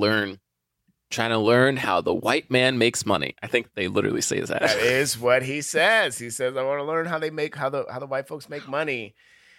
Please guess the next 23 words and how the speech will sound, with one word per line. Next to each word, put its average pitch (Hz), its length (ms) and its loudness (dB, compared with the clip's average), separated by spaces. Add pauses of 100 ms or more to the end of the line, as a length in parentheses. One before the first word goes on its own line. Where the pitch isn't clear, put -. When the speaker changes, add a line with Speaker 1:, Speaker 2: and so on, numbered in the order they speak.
(180)
Speaker 2:
And, 117 220 2
like, 110 240 0
his 117 200 -8
dad, 120 420 2
everyone's 151 360 2
mad 127 300 2
at 127 120 4
him. 131 260 2
His 107 140 -12
dad's 113 300 0
not 120 160 2
okay 120 320 -2
with 113 160 0
it. 113 380 -2 (240)
Like, 101 400 -2 (640)
Speaker 1:
Some, 104 460 -2
some 110 220 0
security 104 480 0
guard 98 240 2
yells 95 320 2
at 98 160 4
him. 95 400 0 (180)
Speaker 2:
<clears throat> 180 480 -10